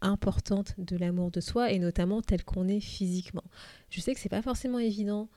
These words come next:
de s-, s'accepter physiquement tel qu'on est. On a tendance à dire, voilà, on a un œil qui est plus grand que l'autre, on n'aime pas les cheveux,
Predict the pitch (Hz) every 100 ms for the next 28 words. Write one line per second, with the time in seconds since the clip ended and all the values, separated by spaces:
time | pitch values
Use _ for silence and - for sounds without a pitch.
0 | - - - _ 175 175 165 160 160 160
1 | - - - _ _ _ _ - - 233
2 | - 220 190 - 214 196 - - 220 208
3 | - 214 214 175 170 170 170 214 165 -
4 | 156 160 - 160 170 175 - - - 175
5 | - 180 160 160 - - - - - 175
6 | 170 170 175 180 - - 180 170 170 -
7 | 180 196 220 220 226 220 185 165 165 -
8 | 180 185 - - 240 240 233 233